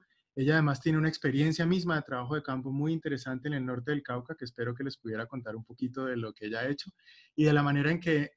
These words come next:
ahí pueden ustedes empezar a entender qué es lo que hace una antropóloga, por ejemplo, como Laura. Entonces, Laura, bienvenida, la saludo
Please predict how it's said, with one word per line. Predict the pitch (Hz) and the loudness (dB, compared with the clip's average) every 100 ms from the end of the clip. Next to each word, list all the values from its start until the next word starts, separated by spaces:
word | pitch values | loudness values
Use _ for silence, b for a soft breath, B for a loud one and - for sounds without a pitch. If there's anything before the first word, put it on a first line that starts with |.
| - | -6
ahí | 135 135 | -2 0
pueden | 156 165 | 2 2
ustedes | 156 156 151 | 2 2 2
empezar | 160 151 143 | 2 0 0
a | 151 | -2
entender | 147 147 143 147 _ | 0 0 0 -2 _
qué | 156 151 151 | 4 6 6
es | 143 | 4
lo | 151 | 0
que | 139 | 0
hace | 120 120 131 | 0 0 -2
una | 123 117 | -2 -4
antropóloga, | 117 110 104 104 104 | -4 -6 -6 -6 -6
por | - 101 | -10 -14
ejemplo, | - _ - | -16 _ -20
como | - 107 | -12 -10
Laura. | 98 95 _ _ _ b b b | -10 -14 _ _ _ b b b
Entonces, | - 127 143 | -4 -2 4
Laura, | 156 165 | 6 6
bienvenida, | 175 160 139 131 151 185 | 6 4 2 2 2 2
la | 175 | 2
saludo | - 135 147 185 208 | 0 2 2 2 0